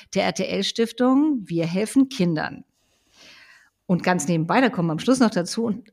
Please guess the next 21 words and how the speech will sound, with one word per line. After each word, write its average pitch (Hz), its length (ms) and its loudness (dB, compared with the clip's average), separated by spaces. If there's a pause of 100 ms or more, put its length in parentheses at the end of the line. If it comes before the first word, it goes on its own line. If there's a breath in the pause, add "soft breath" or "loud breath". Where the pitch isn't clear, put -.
(160)
produzierst 202 540 0
du 214 80 2
auch 185 80 -2
noch 208 140 -2
eine 185 260 2
Kunstdokumentation 170 1300 -4
oder 180 120 0
eine 175 220 0
Reihe 196 300 6
von 170 180 -4
Kunstdokumentationen. 160 1160 -6 (1300)
Also 220 200 4
wir 339 160 6
reden 302 280 4
heute 240 520 2 (120)
über 190 800 2 (360)
deine 220 600 6
Herzensangelegenheiten 151 1600 -4
und - 180 -8
eine 156 220 -2
davon 247 340 0